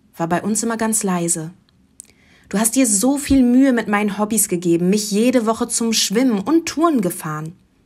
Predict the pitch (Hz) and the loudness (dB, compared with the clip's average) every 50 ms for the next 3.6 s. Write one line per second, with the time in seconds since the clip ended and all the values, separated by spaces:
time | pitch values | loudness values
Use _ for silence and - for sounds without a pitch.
0 | _ _ _ _ _ _ _ _ _ _ _ - - - - - 170 160 160 156 | _ _ _ _ _ _ _ _ _ _ _ -14 -14 -12 -8 -6 -6 -4 -4 -4
1 | 160 165 185 202 233 - - - _ _ _ _ _ _ _ - 220 202 233 240 | -4 -4 -4 -4 -4 -6 -12 -18 _ _ _ _ _ _ _ -4 0 2 2 2
2 | 226 254 254 262 262 - 220 208 208 196 180 165 170 - - 165 160 156 160 160 | 4 4 2 2 2 2 2 2 2 2 2 2 0 -2 -2 -4 -4 -4 -4 -6
3 | 160 151 151 151 156 160 - - - 160 160 170 | -6 -6 -6 -8 -8 -6 -8 -8 -8 -8 -10 -12